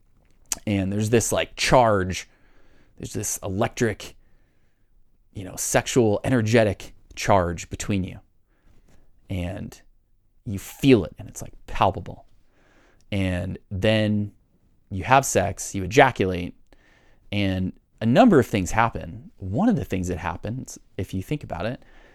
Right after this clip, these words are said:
is how much does that charge kind of get reduced or go away? In some cases, quite a bit. And I'm not just talking about in, you know, in the,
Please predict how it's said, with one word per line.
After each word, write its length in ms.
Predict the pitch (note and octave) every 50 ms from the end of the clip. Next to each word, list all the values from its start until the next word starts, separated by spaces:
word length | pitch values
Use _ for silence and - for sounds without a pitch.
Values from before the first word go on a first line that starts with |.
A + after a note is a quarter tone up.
| _ -
is 160 | - B2 A2 -
how 200 | - D3+ D3+ E3
much 280 | F#3 F#3+ F3+ - -
does 160 | - C#3 A#2+ B2
that 200 | B2 A2+ A2 -
charge 800 | - - - - A2+ A2 G2+ G2 F#2 F2+ F2 F2+ - - - _ _ _ _ _ _ _ - - - - _ _ _ _ _ _
kind 200 | - - F#2+ F#2
of 260 | F2+ E2+ - - - - - _ _ _ -
get 180 | F#2+ G#2 G2 -
reduced 580 | - F2 E2+ F#2+ F#2 E2+ D2+ - - - - - _ -
or 80 | F#2+ F#2
go 180 | F2+ G2+ F#2
away? 380 | F#2+ F#2+ F2 D2 - - - _ _ _ _ _ _ _ _ _ _ _ _ _ _ _ _ _ _ - - _ _ _ _ - _ - -
In 100 | - F#2+
some 200 | - - F3+ A#3+
cases, 360 | - C#3 G#2+ F#2+ - G2 -
quite 220 | - - B2 A2 F2+
a 20 |
bit. 300 | G2+ - D#3+ B2 - - - -
And 140 | A#2 A2 A2+
I'm 80 | A#2
not 180 | A#2+ C3 C3+ B2
just 200 | B2+ C#3+ C3+ -
talking 300 | - B2 C#3 - - A2
about 300 | G2 G2+ F#2+ F2+ F2 -
in, 380 | G2 G2 G2 F#2 F#2 F#2+ F#2 - _ _ _ _ _ _ _ _ _ _ _ _ _ _ _
you 100 | - G#2
know, 160 | F#2+ F2 F2+
in 160 | - - G2+ F#2+
the, 280 | F#2+ F#2 G2 G2 G2+